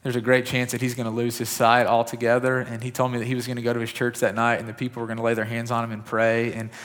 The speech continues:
we were just kinda talking back and forth, and he's like, "I know that God can heal me." He said, "But if he doesn't, it's okay.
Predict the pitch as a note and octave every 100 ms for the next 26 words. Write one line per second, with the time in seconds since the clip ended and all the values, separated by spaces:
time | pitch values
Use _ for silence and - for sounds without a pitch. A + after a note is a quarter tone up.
0 | - - B2+ A#2+ - A2+ A2 A#2 A2+ A#2
1 | A2+ A2 A2 A#2 A#2 A2+ A2+ G#2+ A2 G2+
2 | A#2 B2 E3 C#3 A#2 A#2 A2 A#2+ E3+ E3
3 | D#3 - - - _ _ _ _ _ _
4 | _ _ _ _ _ _ B2+ A#2+ A#2+ G#2+
5 | C#3 C3+ B2+ C#3 C#3+ B2 E3+ - F3+ A3
6 | G#3+